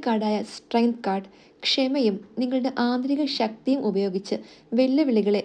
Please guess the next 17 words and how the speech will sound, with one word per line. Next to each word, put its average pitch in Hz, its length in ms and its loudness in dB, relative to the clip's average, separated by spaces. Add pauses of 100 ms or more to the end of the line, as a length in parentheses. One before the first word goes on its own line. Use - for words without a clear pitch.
(160)
മറികടക്കുന്നതിനെ 214 800 0
സൂചിപ്പിക്കുന്നു. 190 560 -2 (1400)
ഈ 330 120 0
കാർഡ് 226 380 -4 (160)
സഹിഷ്ണുത, 254 500 0 (420)
ധൈര്യം, 233 480 2 (120)
ക്ഷമ 262 380 -2
എന്നിവയെ 208 380 0
സൂചിപ്പിക്കുന്നു. 196 640 -2 (640)
യഥാർത്ഥ 302 440 0
ശക്തി 247 420 -2
എന്നാൽ 202 340 2 (160)
ഫിസിക്കലി 285 500 2
ഉള്ള 233 200 4
സ്ട്രെങ്ത് 214 440 -2
അല്ല, 170 180 -2 (480)
മറിച്ച് 214 360 0